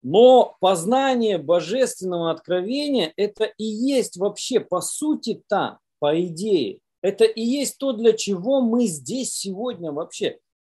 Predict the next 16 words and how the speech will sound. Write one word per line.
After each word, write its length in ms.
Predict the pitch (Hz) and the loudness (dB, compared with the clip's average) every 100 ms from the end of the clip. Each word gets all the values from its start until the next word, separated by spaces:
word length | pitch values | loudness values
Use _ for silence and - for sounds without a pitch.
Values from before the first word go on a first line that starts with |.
| _ | _
на 280 | 117 160 196 | -10 -2 0
этой 180 | 247 214 | 2 0
планете, 560 | 208 180 185 285 240 208 | 0 -2 0 -2 -4 -4
в 120 | 156 | 0
этой 240 | 220 208 | 2 0
жизни. 580 | 147 139 226 175 123 104 _ _ _ _ _ _ | 0 -2 -2 -4 -6 -12 _ _ _ _ _ _
Это 220 | 214 240 | 2 4
и 180 | 254 - | 2 2
есть 720 | 247 247 294 302 233 - - _ _ _ _ _ _ _ _ _ _ | 0 0 2 2 0 -2 -14 _ _ _ _ _ _ _ _ _ _
то, 160 | 277 302 | 0 2
для 200 | 220 220 | 4 2
чего 420 | 220 202 202 277 | 2 -4 0 0
Машиах 640 | 233 190 - 294 262 175 | 0 -2 -4 0 0 0
умирал 540 | 175 170 175 220 262 226 | -2 0 2 2 2 2
на 120 | 175 | 0
Голгофе, 840 | 151 170 160 175 262 240 - 113 | 0 -2 0 2 4 4 -2 -14